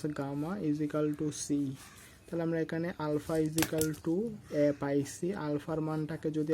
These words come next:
আমরা এদিক দিয়ে বসাই দিই, তাহলে হচ্ছে টু এ plus beta is equal to B। তো আমরা এখান থেকে আলফার মানটা বের হইছে, এদিক থেকে আমরা বিটার মানটাকে বের করতে পারবো। তাহলে হচ্ছে beta is equal to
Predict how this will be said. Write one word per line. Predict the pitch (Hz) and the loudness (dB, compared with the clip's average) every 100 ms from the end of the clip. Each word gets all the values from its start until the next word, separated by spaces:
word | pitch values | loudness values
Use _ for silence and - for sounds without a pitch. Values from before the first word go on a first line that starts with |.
| 151 | 0
আমরা | 156 156 156 | -2 -2 0
এদিক | 151 151 151 | 0 0 2
দিয়ে | 151 151 147 | 4 4 2
বসাই | 143 165 160 160 | -2 0 0 4
দিই, | 196 180 | 2 2
তাহলে | 143 156 151 151 | -2 0 2 2
হচ্ছে | 151 - - 208 247 - - - - - - | 0 -4 -4 -4 -4 -12 -20 -20 -20 -6 2
টু | 151 151 156 | 4 6 6
এ | 170 - | 6 4
plus | 151 143 143 - 147 | 0 0 -2 -4 0
beta | 147 147 156 156 | 2 4 4 2
is | 160 151 | 0 -2
equal | 151 151 147 | 0 0 2
to | 156 151 | 2 4
B। | 151 190 220 - - - | 4 4 0 -10 -20 -6
তো | 165 | -2
আমরা | 160 151 | 2 2
এখান | 160 156 160 | 0 -2 -2
থেকে | 156 165 151 | -4 -4 0
আলফার | 151 143 160 156 | 0 0 -2 0
মানটা | 151 156 151 | -2 0 2
বের | 156 151 151 | 4 2 2
হইছে, | 165 160 - 175 | 2 2 2 0
এদিক | 156 151 | 2 0
থেকে | 156 156 | 0 0
আমরা | 156 156 151 | 2 2 2
বিটার | 147 156 160 | 2 2 0
মানটাকে | 156 156 156 156 | 0 0 0 2
বের | 147 143 151 | 4 4 2
করতে | 147 160 156 | 0 -4 0
পারবো। | 156 151 185 175 | 0 2 0 -2
তাহলে | 143 151 151 160 | -2 0 0 0
হচ্ছে | 151 - 170 151 | -2 -4 -4 4
beta | 147 143 147 151 | 4 6 4 2
is | 156 156 | 0 -4
equal | 160 156 160 | 0 -2 0
to | 185 | 0